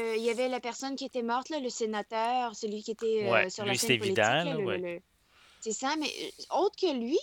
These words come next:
Speaker 1: c'est parce que c'est à cause de lui que le tout a suivi, puis qu'ils ont fait le procès, puis sinon,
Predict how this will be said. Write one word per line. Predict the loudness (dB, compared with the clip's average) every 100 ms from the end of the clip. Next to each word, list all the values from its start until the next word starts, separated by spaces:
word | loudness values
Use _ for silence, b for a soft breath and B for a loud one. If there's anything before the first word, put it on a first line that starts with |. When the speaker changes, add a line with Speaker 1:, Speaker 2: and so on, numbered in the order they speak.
| 0
Speaker 1:
c'est | -6 -6
parce | -6 -6
que |
c'est | -4
à | -2
cause | -2 2
de | 0
lui | 2 0 0
que | 2
le | 0
tout | 0 -6
a | -8
suivi, | -8 -6 -2 -2 -2 -4
puis | -6
qu'ils | -8 -4
ont | -4
fait | -4
le | -4
procès, | -4 -6 -2 -2 -2 -2
puis | -4 -6 b b b b _ _ _ _
sinon, | -4 0 2